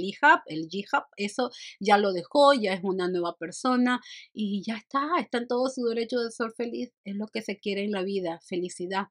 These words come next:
¿no? Felicidad, y ella no le está haciendo daño a absolutamente nadie y los hijos están con ella, se la ve,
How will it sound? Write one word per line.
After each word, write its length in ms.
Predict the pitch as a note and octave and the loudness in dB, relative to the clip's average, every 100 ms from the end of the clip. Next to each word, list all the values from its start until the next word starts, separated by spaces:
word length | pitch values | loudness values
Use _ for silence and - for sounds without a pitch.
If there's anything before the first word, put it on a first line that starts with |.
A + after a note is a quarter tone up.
| _ G#3 | _ -6
¿no? 240 | G#3 A3 | -6 -4
Felicidad, 520 | G3+ F#3 F#3 G3+ A3+ - - - _ | -6 -6 -2 2 2 0 -16 -20 _
y 200 | G#3+ G3+ | 2 4
ella 220 | G3 G#3 | 4 2
no 140 | G#3 | 2
le 60 | F#3+ | 0
está 120 | G3 | -4
haciendo 300 | F#3+ F#3+ F#3+ | -4 -4 -4
daño 260 | F#3+ F#3 G3 - | -2 -4 -4 -4
a 220 | F3+ E3+ | -4 -4
absolutamente 1400 | D#3 - - E3 F3 F#3+ - G3 G3 F#3 F#3 F3+ F#3+ G3+ | -10 -14 -8 -8 -6 -8 -6 -4 -4 -4 -6 -6 -6 -2
nadie 440 | A3+ C4+ C#4 C#4+ | 0 2 2 2
y 100 | A#3+ | 0
los 200 | A3 G#3+ | -2 0
hijos 260 | A3+ G#3+ A#3 | 0 0 0
están 260 | G#3+ F3+ F3+ | 0 -4 -4
con 220 | F#3+ B3 | -4 -2
ella, 340 | C#4+ C4 B3+ | 0 2 2
se 100 | A3 | 0
la 160 | G3 F#3 | -2 0
ve, 200 | F#3 | 0